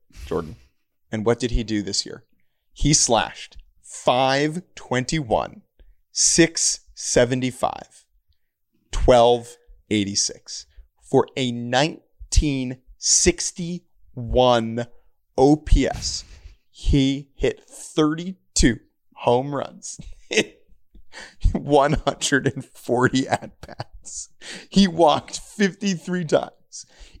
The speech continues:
It is the single craziest offensive season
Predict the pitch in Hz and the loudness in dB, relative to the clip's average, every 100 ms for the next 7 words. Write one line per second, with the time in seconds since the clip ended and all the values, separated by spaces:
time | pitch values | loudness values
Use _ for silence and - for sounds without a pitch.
0 | - 196 233 226 160 151 185 - - 190 | 2 6 6 4 0 -4 -2 0 0 2
1 | 185 180 - 156 151 147 143 - 123 120 | 4 4 4 2 2 0 -2 0 2 2
2 | - 123 117 - 190 175 185 180 | 0 -12 -10 -6 -4 -2 -4 -6